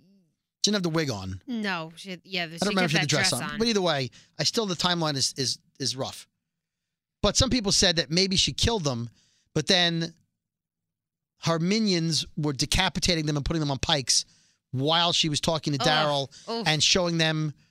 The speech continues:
Speaker 1: the, um,
Speaker 2: The horde.
Speaker 1: the horde.
Speaker 2: Oof.
Speaker 1: Like, in that time, that's
Speaker 2: Like,
Speaker 1: when
Speaker 2: that's
Speaker 1: the
Speaker 2: when it was, 'cause she said, "Your people will be waiting for you."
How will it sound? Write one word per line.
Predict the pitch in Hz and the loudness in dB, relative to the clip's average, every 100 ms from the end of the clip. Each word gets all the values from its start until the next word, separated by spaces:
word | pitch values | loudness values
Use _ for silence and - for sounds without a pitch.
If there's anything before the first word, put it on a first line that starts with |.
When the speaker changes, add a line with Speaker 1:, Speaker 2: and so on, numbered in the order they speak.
| _ _ | _ _
Speaker 1:
the, | 127 143 147 143 | -2 0 2 2
um, | 131 131 127 123 | 2 2 0 0
Speaker 2:
The | |
horde. | 190 196 175 160 _ _ _ | -2 -4 -6 -8 _ _ _
Speaker 1:
the | 147 | -2
horde. | 170 139 98 - - _ - | 0 -2 -4 -12 -20 _ -14
Speaker 2:
Oof. | 220 196 - | -12 -12 -4
Speaker 1:
Like, | 147 143 | -2 0
in | 156 | 0
that | 147 202 - | 2 2 2
time, | 185 156 143 139 | 0 0 -2 -4
that's | 135 175 185 | -2 0 0
Speaker 2:
Like, | - | 0
Speaker 1:
when | 196 | 2
Speaker 2:
that's | 147 | 0
Speaker 1:
the | |
Speaker 2:
when | 196 185 | 0 -2
it | 185 | -6
was, | 113 - | -10 -8
'cause | 240 | -6
she | 233 | -4
said, | 220 233 | -4 -4
"Your | 185 | -4
people | 190 190 | -8 -10
will | 190 | -12
be | 180 170 | -14 -12
waiting | 190 185 160 | -12 -12 -16
for | - | -20
you." | 143 | -20